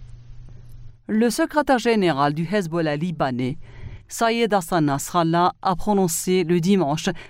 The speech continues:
quatorze janvier, dans l'après-midi, un discours à l'occasion de la commémoration du commandant martyr du Hezbollah, Bassam Hassan Tawil, alias Hajj Avad, et a passé en revue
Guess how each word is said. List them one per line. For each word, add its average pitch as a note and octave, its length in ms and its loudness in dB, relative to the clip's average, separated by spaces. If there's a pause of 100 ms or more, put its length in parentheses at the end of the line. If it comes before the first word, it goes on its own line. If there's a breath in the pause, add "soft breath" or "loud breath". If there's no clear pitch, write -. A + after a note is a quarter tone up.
quatorze G3+ 420 2
janvier, D3 540 2 (260 loud breath)
dans F#3+ 200 4
l'après-midi, E3+ 880 2 (440 loud breath)
un G3 140 4
discours G#3+ 680 2 (280 loud breath)
à F#3+ 160 2
l'occasion E3+ 640 2
de E3 120 -2
la D#3+ 140 2
commémoration D#3+ 1040 0
du D#3+ 200 -2
commandant F3 480 0
martyr D#3 640 -2
du D#3+ 100 0
Hezbollah, C3+ 680 0 (480 loud breath)
Bassam G#3 480 2
Hassan F#3 340 2
Tawil, C#3+ 640 -2 (160 soft breath)
alias D3 560 2 (260 loud breath)
Hajj F#3 280 0
Avad, - 560 0 (460 loud breath)
et - 60 -2
a E3+ 60 2
passé F#3 380 0
en F3 80 4
revue D3 420 0